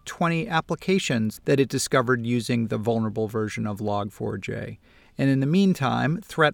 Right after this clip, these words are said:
actors across the globe are scanning the internet to identify servers and other applications vulnerable to exploitation.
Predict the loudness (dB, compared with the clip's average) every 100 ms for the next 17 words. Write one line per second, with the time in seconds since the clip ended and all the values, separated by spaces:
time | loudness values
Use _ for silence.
0 | 2 -2 0 0 0 -2 0 -2 -2 -8
1 | -4 4 6 6 4 2 -2 -12 _ -4
2 | -2 0 0 2 2 2 0 0 0 0
3 | 2 2 2 -2 -6 _ _ 0 2 2
4 | 2 0 0 2 2 0 2 2 4 2
5 | 2 0 0 2 4 2 0 -4 -2 -2
6 | -2 -4 -4 -2 -2 -2 -2 -4 0 -2
7 | -2 -2 -2 0 0 -2 -8